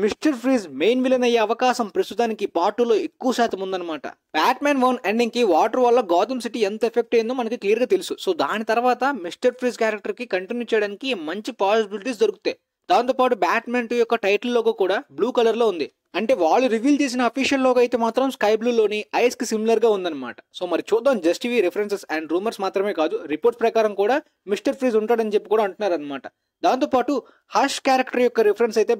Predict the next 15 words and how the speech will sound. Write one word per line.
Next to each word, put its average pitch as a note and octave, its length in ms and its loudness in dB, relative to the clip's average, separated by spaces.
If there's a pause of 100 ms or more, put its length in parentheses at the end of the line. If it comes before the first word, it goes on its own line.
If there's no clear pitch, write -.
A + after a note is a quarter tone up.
బ్యాట్‌మ్యాన్ G#3+ 420 0
వన్ G3 140 2
లోనే A#3 200 -2
ఇచ్చారు - 260 -2
మనకి. - 220 -8 (280)
So - 60 0 (100)
బ్యాట్‌మ్యాన్ A3 360 2
టూలో A3+ 160 4 (240)
హష్ - 220 0
క్యారెక్టర్ A3+ 380 2
ఉంటాడు F3 240 0 (380)
and F#3 80 -2 (100)
జోకర్ A3 340 0
క్యామియో G3 320 0
ఉంటుంది. D#3 260 -6